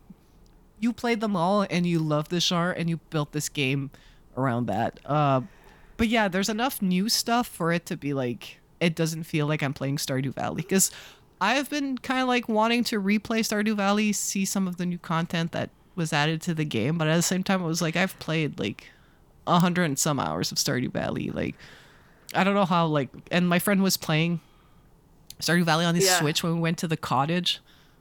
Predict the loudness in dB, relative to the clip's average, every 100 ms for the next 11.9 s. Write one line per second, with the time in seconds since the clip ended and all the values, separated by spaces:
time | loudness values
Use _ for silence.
0 | -8 0 4 4 4 0 -2 -2 0 0
1 | 0 0 0 0 0 0 0 2 2 2
2 | 0 0 -2 0 2 4 4 4 2 -6
3 | -4 -2 0 0 -2 -4 -6 -4 -4 -4
4 | -4 -4 -6 -4 -2 -2 -2 -2 0 0
5 | 0 0 0 2 0 0 -2 -2 -2 -4
6 | -2 0 2 0 0 -2 -6 -6 -6 -2
7 | -4 0 -2 0 -2 0 -2 0 -2 0
8 | 0 -2 0 0 2 0 0 -4 -4 -2
9 | -4 -4 -4 -4 -4 -2 -4 -6 -10 -4
10 | -2 -2 0 2 2 4 2 4 2 4
11 | 2 2 2 0 0 0 0 0